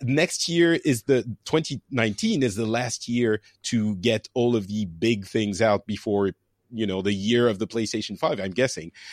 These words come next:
I don't know. I would give this a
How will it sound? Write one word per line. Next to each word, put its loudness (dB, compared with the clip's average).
I 8
don't 4
know. 2
I 4
would 0
give 2
this 0
a 0